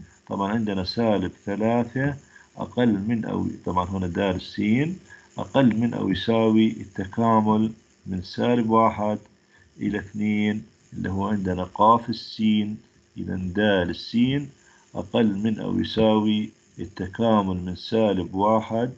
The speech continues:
إلى اثنين، آه، للثلاثة، إذا عندنا دال السين. هلا التكامل من سالب ثلاثة اللي هو اثنين ناقص الناقص ثلاثة، يعني هون بده يكون عندنا سالب تسعة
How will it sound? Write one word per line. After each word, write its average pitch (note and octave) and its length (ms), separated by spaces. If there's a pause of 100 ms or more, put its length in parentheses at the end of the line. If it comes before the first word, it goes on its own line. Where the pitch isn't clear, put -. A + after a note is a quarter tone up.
(420)
إلى A2 240
اثنين، G#2+ 640 (580)
آه، F#2 1000
للثلاثة، G2+ 1000 (320)
إذا F#2+ 160
عندنا F#2 560
دال E2+ 540 (260)
السين. - 340 (800)
هلا B2 180
التكامل D#3 600
من C#3+ 60
سالب D3 400
ثلاثة A#2+ 500
اللي A#2+ 160
هو A#2 80
اثنين A#2+ 360
ناقص A#2 280
الناقص G#2+ 380
ثلاثة، A2+ 320
يعني G#2 140
هون G#2+ 120
بده G#2 140
يكون G2 240
عندنا F#2 300
سالب G2+ 460
تسعة C3 540